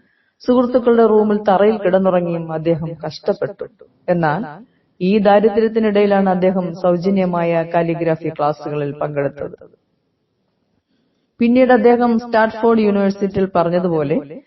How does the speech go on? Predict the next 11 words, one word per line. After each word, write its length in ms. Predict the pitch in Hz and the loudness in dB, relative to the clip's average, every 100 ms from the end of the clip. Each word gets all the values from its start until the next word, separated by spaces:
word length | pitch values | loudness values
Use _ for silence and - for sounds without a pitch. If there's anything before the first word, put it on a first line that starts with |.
| _ - | _ -4
"നിങ്ങൾക്ക് 360 | 190 233 262 262 | 0 2 2 2
മുന്നോട്ട് 500 | 240 233 262 262 240 | 2 4 2 2 2
നോക്കിക്കൊണ്ട് 460 | 220 226 - 208 202 | 0 0 0 0 2
ബിന്ദുക്കളെ 600 | 185 190 214 190 196 185 | 2 2 0 0 0 2
ബന്ധിപ്പിക്കാൻ 680 | 170 175 185 190 - 156 156 | 0 0 -2 -2 -4 -4 -2
കഴിയില്ല, 680 | 151 147 143 139 - 143 - _ - | -2 -4 -6 -6 -6 -12 -20 _ -2
പിന്നോട്ട് 460 | 196 208 233 233 | 0 2 2 2
നോക്കിയാൽ 340 | 208 196 202 180 | 0 0 0 0
മാത്രമേ 500 | 175 180 196 196 170 | 0 0 0 0 0
അതിന് 260 | 156 160 156 | -2 -4 -2
കഴിയൂ." 560 | 156 151 156 151 151 | -4 -4 -8 -12 -20